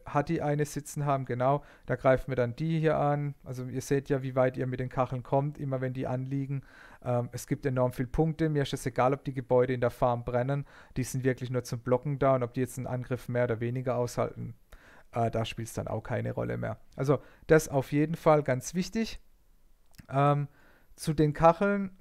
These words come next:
ganz kurz nochmal eine allgemeine Information. Ich werde auch unten dann später im Video noch eine Anleitung verlinken. Ähm, freie Kacheln könnt ihr immer angreifen, wenn eure Loyalität passt.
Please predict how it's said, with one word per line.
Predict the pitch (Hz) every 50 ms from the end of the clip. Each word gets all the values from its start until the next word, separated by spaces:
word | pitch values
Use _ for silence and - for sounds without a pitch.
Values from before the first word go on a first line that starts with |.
| 160 - -
ganz | 165 160 165 160 - -
kurz | - 180 175 180 - -
nochmal | 165 - - 151 143 143 143 - - - _ _
eine | - 135 131 123
allgemeine | 123 131 131 131 139 143 147 147 160 160 160
Information. | 160 165 160 - - 165 156 156 151 151 - - - 156 156 156 151
Ich | 143 - -
werde | - 139 - 135 135
auch | 131 131 127
unten | - 151 165 160 170 180 - 175 165
dann | 170 160 156
später | - - - 156 151 147 151
im | 143 143
Video | 139 139 135 - 143 139
noch | 135 135 131 - - -
eine | - 131 127 127 131 123
Anleitung | 127 147 156 151 160 160 165 160 170 170
verlinken. | - - 170 160 151 156 160 165 165 - 165 165 160 - - - - - - - - - - -
Ähm, | 139 135 135 135 139 -
freie | - - - 156 170 180
Kacheln | 175 180 190 180 170 - 185 180 170
könnt | - 160 156 147
ihr | 151 151
immer | 156 151 151 139
angreifen, | 147 147 143 - 151 143 143 - - 147
wenn | 139
eure | 127 135 135 127 135 131
Loyalität | 127 127 127 131 127 127 127 127 127 - 170 175 180 -
passt. | - - 220 208 - - -